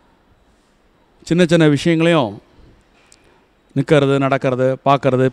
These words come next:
பேசுறது, கம்யூனிகேட் பண்றது, மொழி அப்படிங்கிற ஒரு விஷயம் தோன்றுவதற்கு முன்பே மனிதகுலம்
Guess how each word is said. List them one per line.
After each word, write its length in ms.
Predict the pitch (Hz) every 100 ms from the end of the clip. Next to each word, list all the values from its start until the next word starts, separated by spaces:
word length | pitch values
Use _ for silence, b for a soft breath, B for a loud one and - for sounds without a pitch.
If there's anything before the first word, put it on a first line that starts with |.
| 131
பேசுறது, 400 | 135 143 127 131 139
கம்யூனிகேட் 400 | 139 143 131 123
பண்றது, 300 | 120 120 123 - 135
மொழி 220 | 170 196 190 143
அப்படிங்கிற 300 | 160 170 165
ஒரு 80 | 151 139
விஷயம் 260 | 180 156
தோன்றுவதற்கு 420 | 165 165 160 143 151
முன்பே 240 | 160 185 147 143 190 B B B B B B B _ - - - - - 143
மனிதகுலம் 480 | 180 180 160 147